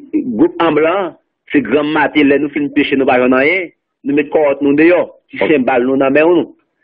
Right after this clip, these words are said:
Speaker 1: Sa vle di, ou menm konnen tande bon son, bon kon pa pase deyò, ou pa gen moun djan, nou ouvè pòt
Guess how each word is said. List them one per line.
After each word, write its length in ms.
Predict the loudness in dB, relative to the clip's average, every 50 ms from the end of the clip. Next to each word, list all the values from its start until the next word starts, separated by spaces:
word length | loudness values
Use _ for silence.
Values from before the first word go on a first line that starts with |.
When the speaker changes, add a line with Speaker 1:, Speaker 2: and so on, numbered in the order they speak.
| _ _ 0
Speaker 1:
Sa 80 | 2
vle 140 | 4 4 2
di, 140 | 2 0 0 4
ou 160 | 4 4 4
menm 220 | 4 2 2 2 2 2
konnen 240 | 2 2 2 0 0
tande 220 | 0 0 2 2 0 0
bon 220 | 2 0 0 0 0 -2
son, 100 | -2 -2 0 0 0 2 0 0 -2 0
bon 140 | 0 0 2 2
kon 140 | -2 -2 -2
pa 140 | -2 -4 -4
pase 320 | -2 -4 -4 -2 0 0
deyò, 300 | 2 2 4 4 4 4 2 2 0 -2
ou 80 | -2 0
pa 140 | 0 0 0
gen 160 | 0 0 0
moun 220 | 0 0 0 0 2
djan, 140 | 0 0 0
nou 140 | 0 0 2
ouvè 140 | 2 0 0
pòt 140 | 0 -4 -6